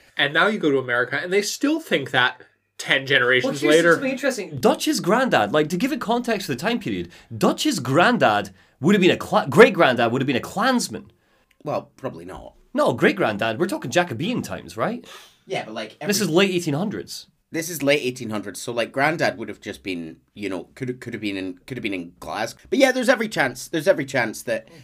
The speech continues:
Speaker 3: you are right. This is a fascinating t-, and we will kinda come on to it later.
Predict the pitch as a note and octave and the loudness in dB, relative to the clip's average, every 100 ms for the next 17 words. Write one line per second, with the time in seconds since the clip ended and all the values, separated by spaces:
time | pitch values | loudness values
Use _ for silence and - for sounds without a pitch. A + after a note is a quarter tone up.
0 | _ E3 G#3 G#3 F#3+ D3 C#3+ E3 A#2+ - | _ 0 6 6 6 -2 -2 0 0 -4
1 | - E3 F3 G3+ F3+ - E3+ E3 D#3 D#3+ | -8 -6 -6 -4 -4 -4 -8 -8 -6 -6
2 | D3+ C3 A2 C3 C#3+ C#3+ E3 E3 E3 F#3+ | -6 -6 -4 -4 -4 -6 -8 -10 -6 -4
3 | G3+ G3 C#3 C3 B2+ A2 | -4 -4 -4 -2 -2 -4